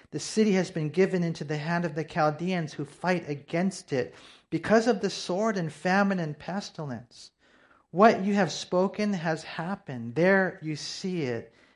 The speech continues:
And you have said to me, "O Lord God, buy the field for money and take witnesses." Yet the city has been given into the hand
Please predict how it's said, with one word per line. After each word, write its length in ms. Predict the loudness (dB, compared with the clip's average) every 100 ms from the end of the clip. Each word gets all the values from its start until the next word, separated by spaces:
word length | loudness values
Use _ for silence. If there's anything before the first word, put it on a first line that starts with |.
| _ -2
And 140 | 2
you 100 | 4
have 180 | 2 0
said 280 | 2 0 0
to 120 | -4
me, 240 | 0 0
"O 160 | 0 0
Lord 360 | 2 2 2 2
God, 380 | 2 4 0
buy 240 | 2 4 4
the 120 | 0
field 400 | -6 2 2 2
for 160 | -4 -6
money 380 | -2 0 0
and 140 | -2 -4
take 260 | -6 -6
witnesses." 800 | -4 -4 -2 -8 -6 -6 -6 -12 -20 -20 -20 2
Yet 260 | 4 4
the 100 | 2
city 420 | -4 0 2 2 0
has 160 | -2
been 200 | -4 -4
given 440 | 0 0 0 -4 -4
into 640 | -4 -4 -4 -4 -2 -2 -2
the 180 | -4
hand 720 | -4 -4 -2 0 -2 -4 -8